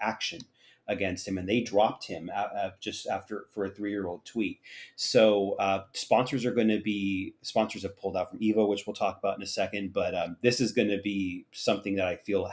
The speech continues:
hasn't, we haven't seen the end of yet.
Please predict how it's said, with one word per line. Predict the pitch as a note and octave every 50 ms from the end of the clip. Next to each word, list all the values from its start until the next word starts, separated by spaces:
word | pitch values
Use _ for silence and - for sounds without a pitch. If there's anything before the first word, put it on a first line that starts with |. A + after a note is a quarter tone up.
| - - -
hasn't, | C#3 A2+ - - G2 - - _ _ _ _ _ _ -
we | A2+ A2
haven't | A2+ G#2+ G2+ -
seen | A2 F#2+
the | F2+ F#2+ - -
end | F2 F#2 G2+ A2
of | A2+ A2 A2+
yet. | A#2+ A#2 A#2 A#2 - -